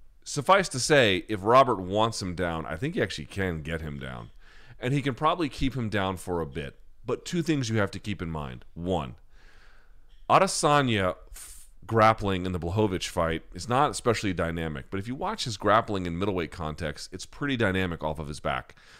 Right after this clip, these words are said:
That's true in the Gastelum fight. That's been true in,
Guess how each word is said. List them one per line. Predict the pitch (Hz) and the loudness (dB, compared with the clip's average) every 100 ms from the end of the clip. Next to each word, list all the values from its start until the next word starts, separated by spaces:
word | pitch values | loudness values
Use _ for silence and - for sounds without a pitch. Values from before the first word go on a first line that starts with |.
| - | -8
That's | 95 - | -6 -4
true | - 113 | 2 2
in | 95 | 4
the | 78 | 2
Gastelum | 92 95 - 104 98 | 4 4 2 -2 -2
fight. | - 107 104 | 2 2 2
That's | 80 - | -2 -4
been | 85 | -6
true | - 92 92 90 | -4 -2 0 0
in, | 80 85 82 82 80 78 | -2 -2 -2 -4 -6 -8